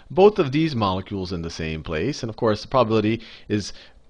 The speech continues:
is related to, or it's, you know, on a first level approximation, dependent on the concentration. So it's the concentration of H two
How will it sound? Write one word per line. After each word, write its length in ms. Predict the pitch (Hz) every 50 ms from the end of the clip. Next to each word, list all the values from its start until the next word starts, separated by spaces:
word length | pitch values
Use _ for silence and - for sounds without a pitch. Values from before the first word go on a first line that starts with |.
| - 104
is 280 | 104 101 92 90 -
related 720 | - 107 120 143 131 117 117 120 147 175 202 175 143 104 -
to, 280 | - 87 85 104 156 196
or 120 | - 156
it's, 200 | 143 - - -
you 220 | - 123 - 113 87
know, 160 | 92 95 98
on 100 | 104 95
a 60 | 90
first 320 | - - 123 113 104 - 113
level 220 | 107 98 98 95
approximation, 640 | 90 - 101 98 - - 143 185 208 - - 139 135
dependent 320 | 127 123 - 120 123 123
on 100 | 123 117
the 140 | 117 120 113
concentration. 880 | - - 131 131 127 - 160 160 - 214 226 226 - - 78 69 110 - - _ - _ _ _ - _ _ _ _ _ _ _ _ - - -
So 280 | - - 104 98 95
it's 420 | 98 104 107 - - - - - - _ _ _ _ _ _
the 60 | -
concentration 880 | - - 101 101 107 - 131 123 - - 92 85 82 - 110 117 123
of 220 | 104 82 76 78 - -
H 320 | 98 92 92 - - -
two 380 | - 143 147 160 180 214 214